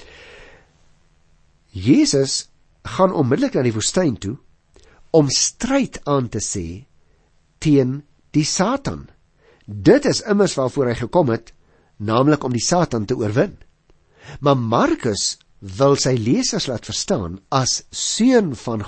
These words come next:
God, voer hy 'n intense stryd teen die Satan. Nou, wie is die Satan?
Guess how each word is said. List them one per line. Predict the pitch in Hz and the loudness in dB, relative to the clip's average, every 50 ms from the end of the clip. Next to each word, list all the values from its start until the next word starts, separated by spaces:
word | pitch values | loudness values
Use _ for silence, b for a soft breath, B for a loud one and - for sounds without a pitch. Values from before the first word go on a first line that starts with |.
| - | 2
God, | - 220 135 - - - - b b b b b b b b b b b b b b | 2 2 2 2 -2 -12 -16 b b b b b b b b b b b b b b
voer | b - - - - - - 214 233 262 269 269 247 208 147 | b -16 -14 -12 -8 0 4 6 8 8 8 8 6 4 4
hy | 139 127 151 165 | 4 4 4 4
'n | - 131 120 127 - - 135 135 | 2 -2 -4 -4 -2 -2 -2 -2
intense | 131 120 _ - - 185 220 233 226 196 - - 202 | -2 -4 _ 0 2 2 2 2 0 -4 -4 -6 -4
stryd | - - - - - 156 127 113 107 - - - - _ _ _ _ _ _ _ _ _ _ _ _ _ _ | -4 -4 -4 -2 0 0 2 0 0 -6 -12 -20 -20 _ _ _ _ _ _ _ _ _ _ _ _ _ _
teen | - 143 139 120 | 0 2 2 2
die | 107 120 117 | 2 0 -2
Satan. | - - 123 107 98 - - - - - - - _ _ _ _ _ _ _ _ _ _ _ _ b b b b b b b b b b | 0 0 0 -2 -2 -4 -8 -14 -14 -16 -20 -20 _ _ _ _ _ _ _ _ _ _ _ _ b b b b b b b b b b
Nou, | - 123 123 127 127 127 127 127 127 - _ _ _ - | -6 -2 0 2 2 2 2 0 -2 -8 _ _ _ -16
wie | 113 107 101 131 147 | -12 -4 2 2 2
is | 143 - | 2 2
die | 113 117 | -2 0
Satan? | - 135 135 139 123 - 69 69 | 0 0 0 0 -2 -4 -8 -12